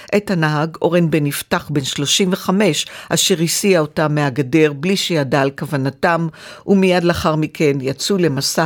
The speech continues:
הרג ברחובות העיר שהם חמושים בגרזינים. במהלך המסע רצחו הנאשמים שני קורבנות נוספים, יונתן חבקוק בן ארבעים וארבע ובועז גול בן ארבעים ותשע,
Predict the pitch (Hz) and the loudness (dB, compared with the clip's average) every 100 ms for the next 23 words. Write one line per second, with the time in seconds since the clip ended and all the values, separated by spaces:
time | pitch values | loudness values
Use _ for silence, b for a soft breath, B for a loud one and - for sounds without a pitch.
0 | 151 175 160 160 120 B B - 160 - | 2 2 4 2 -2 B B 0 0 2
1 | 165 135 190 190 143 165 156 156 - 143 | -2 2 0 2 0 2 0 0 -2 -2
2 | - 160 156 - - 165 165 151 139 123 | -2 0 2 2 0 2 2 0 -2 -2
3 | 170 170 123 - - - - B B B | 2 2 2 -4 -10 -16 -20 B B B
4 | 156 160 156 143 143 147 156 139 139 - | 0 2 4 2 0 -2 -4 -4 -4 -2
5 | 185 170 175 B B B 170 165 - - | 0 0 -2 B B B -4 -4 -2 -2
6 | - 208 190 160 143 - 165 151 156 185 | 2 4 4 2 0 -2 -2 0 0 0
7 | - 160 151 151 135 151 135 - 139 - | -2 -4 -4 -6 -2 -2 -2 -6 -8 -6
8 | 156 190 175 156 135 143 147 156 143 151 | -6 -2 0 0 0 -2 -2 -2 -2 -6
9 | 143 - - 214 - 143 131 127 151 160 | -6 -6 -8 -4 -2 -2 0 0 0 0
10 | 139 - 202 170 143 B B B 165 127 | 0 0 0 0 -2 B B B -8 -2
11 | 147 147 139 139 170 160 156 151 131 156 | 0 0 0 0 2 4 2 -4 -2 -2
12 | 170 156 175 - 208 196 190 | 0 -2 -2 0 0 2 0